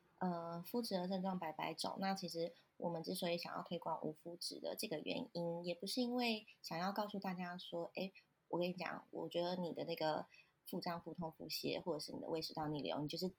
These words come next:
你就是戒麸质，你就没事了。”或者是你长痘痘、粉刺，你就是戒麸质就没事了。其实这些症状都会跟很多，例如说你的生活习惯，或者是你的饮食习惯有相关。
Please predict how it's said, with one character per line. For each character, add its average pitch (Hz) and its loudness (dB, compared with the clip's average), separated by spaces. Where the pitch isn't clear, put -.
你 165 -2
就 202 2
是 214 2
戒 185 6
麸 - -2
质， - -4
你 160 -4
就 160 2
没 - 4
事 - 2
了。” 107 2
或 190 6
者 175 4
是 180 0
你 165 4
长 170 0
痘 160 4
痘、 156 4
粉 - 2
刺， - 2
你 143 4
就 170 4
是 180 2
戒 170 4
麸 143 -4
质 - -6
就 151 2
没 - 0
事 - 0
了。 - -2
其 254 4
实 285 8
这 311 8
些 294 10
症 277 8
状 214 4
都 196 2
会 202 4
跟 202 4
很 160 2
多， 165 2
例 180 2
如 160 0
说 165 -4
你 151 -2
的 147 0
生 160 -6
活 151 -4
习 - -8
惯， - 0
或 170 0
者 143 -2
是 - 0
你 151 0
的 - -4
饮 - -4
食 - -2
习 - -4
惯 - 2
有 139 2
相 156 -4
关。 - -2